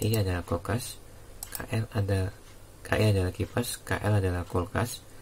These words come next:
M C adalah Magicom. Tekan ini kosong, dia kode barang atau kode barang kosong atau salah. Saya tambahkan, misalkan ini saya tambahkan huruf satu aja, huruf I,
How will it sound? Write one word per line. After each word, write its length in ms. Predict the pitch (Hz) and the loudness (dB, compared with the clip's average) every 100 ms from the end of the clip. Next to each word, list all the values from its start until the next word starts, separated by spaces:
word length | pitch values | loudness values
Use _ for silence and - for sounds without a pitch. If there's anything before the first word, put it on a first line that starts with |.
| - - - - | -16 -16 -14 -4
M 160 | 107 101 | 0 0
C 240 | - - | 0 0
adalah 320 | 104 95 92 | 2 0 0
Magicom. 640 | - 95 - 85 101 - - - - - - - | -2 -4 -2 -4 -6 -14 -18 -18 -18 -14 -14 -12
Tekan 320 | - - 95 107 | -6 -2 2 2
ini 80 | |
kosong, 560 | 107 - 92 110 123 113 | 2 -2 0 0 0 -2
dia 240 | - 101 | 2 2
kode 320 | 104 98 - - | 4 2 0 0
barang 240 | 92 101 | 2 2
atau 400 | 98 - 95 98 104 - - - - - - - - - - - - - - - - - - - - - | 0 0 -2 -2 -6 -10 -14 -16 -16 -16 -16 -16 -16 -16 -16 -16 -16 -16 -16 -16 -16 -14 -14 -14 -16 -12
kode 160 | - 107 | -2 2
barang 240 | 95 92 | 4 4
kosong 320 | 95 95 110 113 | 2 0 0 0
atau 160 | 98 95 | 0 0
salah. 320 | 101 92 - - - - - - - - - - | -2 -4 -6 -12 -14 -14 -14 -16 -16 -16 -16 -2
Saya 80 | 101 | 0
tambahkan, 400 | 98 90 87 123 | 2 0 0 0
misalkan 480 | 127 104 104 98 98 | 2 0 0 0 2
ini 80 | |
saya 160 | 107 101 | 2 0
tambahkan 400 | 101 92 92 95 98 | 0 -4 -4 -2 2
huruf 240 | 131 127 | 4 4
satu 320 | - - - | -2 -6 -2
aja, 320 | 87 104 120 135 - - - - - - - - - - - - - - - - - - | 0 2 2 2 -8 -16 -16 -16 -16 -16 -16 -16 -16 -18 -18 -18 -18 -18 -18 -18 -16 -2
huruf 240 | 107 95 | -2 0
I, 160 | - | 0